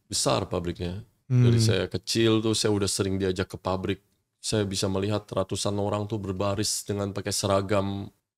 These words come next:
Speaker 1: perusahaan
Speaker 2: Iya,
Speaker 1: kita.
Speaker 2: seragam perusahaan.
Speaker 1: Ya, nggak merasa kekurangan sama sekali,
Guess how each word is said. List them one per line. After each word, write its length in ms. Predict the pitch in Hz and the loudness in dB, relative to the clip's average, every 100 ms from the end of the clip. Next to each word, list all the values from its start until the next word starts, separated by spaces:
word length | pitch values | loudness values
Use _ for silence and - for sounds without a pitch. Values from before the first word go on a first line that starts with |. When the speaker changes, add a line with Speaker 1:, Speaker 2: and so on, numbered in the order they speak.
| _ _ | _ _
Speaker 1:
perusahaan 380 | - 135 120 110 | 0 2 4 2
Speaker 2:
Iya, 60 | 107 | -2
Speaker 1:
kita. 140 | 98 | -4
Speaker 2:
seragam 240 | - 107 | 0 0
perusahaan. 400 | 107 107 104 101 101 _ _ _ _ _ | 0 -2 -2 -2 -8 _ _ _ _ _
Speaker 1:
Ya, 400 | - 110 101 92 - _ _ _ _ _ | -4 0 0 -2 -8 _ _ _ _ _
nggak 160 | 101 | -6
merasa 320 | 98 98 92 104 | -2 -4 -4 -8
kekurangan 600 | 104 - 104 98 95 95 | -10 -8 -6 -4 -6 -8
sama 220 | 95 95 | -8 -10
sekali, 540 | - 101 98 120 151 | -10 -8 -6 -8 -10